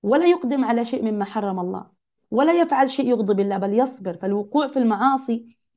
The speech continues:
بسبب البلاء يعد من سوء القضاء الذي يبتلى به العبد، والله جل وعلا يقضي بالخير والشر، و-، وكل شيء بقدر الله.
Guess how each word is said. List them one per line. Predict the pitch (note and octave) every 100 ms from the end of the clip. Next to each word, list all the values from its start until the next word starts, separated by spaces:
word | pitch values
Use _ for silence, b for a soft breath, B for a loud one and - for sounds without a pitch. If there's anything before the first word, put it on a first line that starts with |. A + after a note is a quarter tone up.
| -
بسبب | G3 B3+ C#4 B3+
البلاء | A3 B3 B3+
يعد | A#3 A3+ A3
من | A#3 A3+
سوء | A3+ F4 C4+
القضاء | C4 A#3 G#3+ G#3+ -
الذي | G#3+ G3+
يبتلى | A#3+ - G3+
به | F3+ F3+
العبد، | F3 - _ _ _ _ _ _ _ _
والله | G#3 A3 C4
جل | B3+ B3+ A3+
وعلا | G#3+ A3+ G#3+
يقضي | B3+ B3+ G3+
بالخير | G3 - C#4+ D4
والشر، | D4 - D#4+ -
و-، | - - _ _ _ _ _ _ _
وكل | G#3+ A3+ - E4+ C#4 - - -
شيء | - D#4+ B3
بقدر | D4 D4 C4+
الله. | C4 A3+ G3